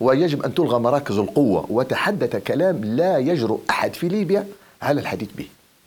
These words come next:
في فترة القذافي حقيقة، و-، وهذا ال-، الكلام يؤدي إلى قتله فورا.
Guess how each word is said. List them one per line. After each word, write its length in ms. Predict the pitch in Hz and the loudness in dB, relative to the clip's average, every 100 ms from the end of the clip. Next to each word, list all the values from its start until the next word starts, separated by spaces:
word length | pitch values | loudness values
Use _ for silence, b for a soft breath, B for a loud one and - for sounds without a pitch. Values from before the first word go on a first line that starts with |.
| _ | _
في 140 | - 90 | -12 -8
فترة 280 | 92 - | -8 -10
القذافي 380 | - - - 80 | -12 -12 -12 -10
حقيقة، 420 | - - 269 78 - B - | -6 -4 -4 -6 -8 B 0
و-، 280 | 117 - | 2 4
وهذا 420 | 117 120 151 202 160 | 4 4 4 4 2
ال-، 240 | 147 147 | 2 0
الكلام 440 | 104 131 208 190 | 0 0 2 0
يؤدي 480 | 139 127 - 180 135 | -2 -2 -2 -2 -2
إلى 260 | 147 139 139 - _ _ | 0 0 -2 -8 _ _
قتله 260 | 151 139 120 - - | -4 -4 -8 -4 2
فورا. 280 | 143 76 | 2 2